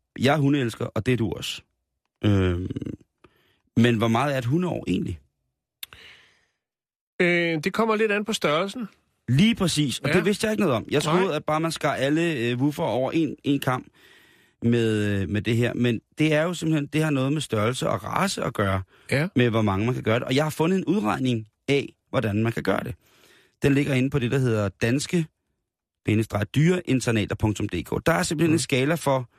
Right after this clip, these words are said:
Speaker 1: hvor, øh, hvor meget, altså hundens alder i menneskeår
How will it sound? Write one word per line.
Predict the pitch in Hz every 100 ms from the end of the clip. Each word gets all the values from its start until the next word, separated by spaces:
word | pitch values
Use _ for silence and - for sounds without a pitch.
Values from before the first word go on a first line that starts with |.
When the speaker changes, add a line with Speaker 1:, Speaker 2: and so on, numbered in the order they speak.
| _ _ _ _ _ _ _ _ _ -
Speaker 1:
hvor, | 117 113 110
øh, | 104 101 95 90 -
hvor | - 110
meget, | 107 - -
altså | 110 113
hundens | 113 147 135 151
alder | 120 110
i | 110
menneskeår | 113 185 - 160 -